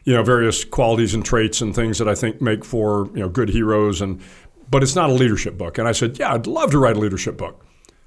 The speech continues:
but I struggled with it because I had so much I wanted to say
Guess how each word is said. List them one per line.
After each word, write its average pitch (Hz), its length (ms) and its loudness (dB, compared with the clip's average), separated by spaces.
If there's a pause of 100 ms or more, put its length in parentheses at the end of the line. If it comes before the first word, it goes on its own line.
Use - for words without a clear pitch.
(240)
but 120 220 0
I 120 80 2
struggled 127 460 0
with 92 160 -4
it - 180 -10
because 120 300 0
I 117 120 2
had 113 300 0
so 175 400 4
much 151 340 2
I 131 120 4
wanted 127 320 2
to 101 80 -2
say 107 580 -2